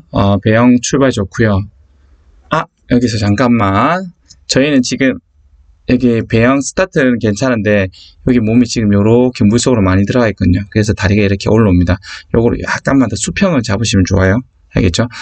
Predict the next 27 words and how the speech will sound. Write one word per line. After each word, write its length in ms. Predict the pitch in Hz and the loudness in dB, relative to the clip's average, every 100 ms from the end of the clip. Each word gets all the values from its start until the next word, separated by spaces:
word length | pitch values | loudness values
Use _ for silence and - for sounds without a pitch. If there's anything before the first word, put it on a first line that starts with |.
| - | -14
상체를 480 | - 139 139 175 143 | -4 -2 0 0 0
너무 300 | 107 110 131 | 0 2 2
물속으로 380 | 127 127 127 104 | 2 2 0 2
많이 220 | 95 101 | 2 2
넣은 200 | 123 123 | 2 0
겁니다. 400 | 95 95 92 139 - _ _ _ _ _ _ _ - - _ | 0 0 0 -2 -10 _ _ _ _ _ _ _ -20 -20 _
좋습니다. 640 | - 107 - 98 98 98 - _ _ _ - | -6 -4 0 2 2 -2 -8 _ _ _ -8
아, 140 | 101 | -6
그래도 320 | - 135 123 | -2 0 0
꽤 120 | 110 127 | 0 2
멀리 260 | 120 139 | 2 0
가시죠? 400 | 123 98 107 113 - _ _ _ _ _ | -2 -4 -2 -4 -6 _ _ _ _ _
꽤 200 | - 104 | 0 0
좀 160 | 101 92 | 2 0
깊죠? 360 | - 123 110 101 - - | 0 -2 -2 -2 -6 -4
어. 60 | 104 107 - _ _ _ _ _ _ _ _ _ _ _ _ _ _ _ _ _ _ _ _ _ _ _ _ _ _ - - - | -4 -4 -10 _ _ _ _ _ _ _ _ _ _ _ _ _ _ _ _ _ _ _ _ _ _ _ _ _ _ -12 -8 -6
저희는 300 | - 131 196 | -2 0 0
일단 240 | 160 147 127 | -2 2 2
물속에 480 | 127 160 214 202 160 | 2 0 0 0 0
들어가서 480 | 131 139 156 160 160 | -2 0 -2 -4 -4
팔이 200 | 156 139 | -4 -4
세게 260 | 139 135 | -2 -2
당겨지는 500 | 135 139 139 104 104 | -2 -2 -4 -2 0
건 120 | 101 92 | 0 0
좋은 240 | 107 101 | 0 2
것 80 | 104 | 2
같습니다. 580 | 92 - 95 87 107 | 0 0 0 0 -2